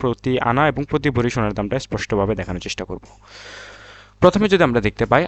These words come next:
আঠারো ক্যারেট, সেক্ষেত্রে আপনারা দেখতে পাবেন প্রতি গ্রাম সোনার দাম পড়বে সাত হাজার সাতশো নব্বই টাকা। তা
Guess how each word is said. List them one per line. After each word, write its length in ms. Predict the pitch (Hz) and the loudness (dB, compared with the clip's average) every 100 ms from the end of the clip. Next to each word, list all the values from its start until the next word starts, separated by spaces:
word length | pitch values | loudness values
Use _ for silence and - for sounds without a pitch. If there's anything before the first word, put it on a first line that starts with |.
| - | 0
আঠারো 180 | 123 110 | 0 0
ক্যারেট, 220 | 117 180 - | 0 0 -2
সেক্ষেত্রে 300 | 107 104 101 | -4 -2 -2
আপনারা 160 | 107 104 | 0 0
দেখতে 160 | 107 120 | 0 2
পাবেন 160 | 165 180 180 | 2 0 -2
প্রতি 180 | 156 165 | -2 0
গ্রাম 140 | 120 98 | -2 -2
সোনার 200 | 101 95 | -4 -2
দাম 80 | 98 95 | -2 -2
পড়বে 180 | 107 160 | -2 -2
সাত 120 | - 113 | -2 -2
হাজার 160 | 98 104 | -2 -2
সাতশো 240 | 107 - 123 117 | -4 -2 -4 2
নব্বই 280 | 113 98 95 78 | 0 0 -6 -6
টাকা। 180 | - - | -12 -16
তা 60 | - | -12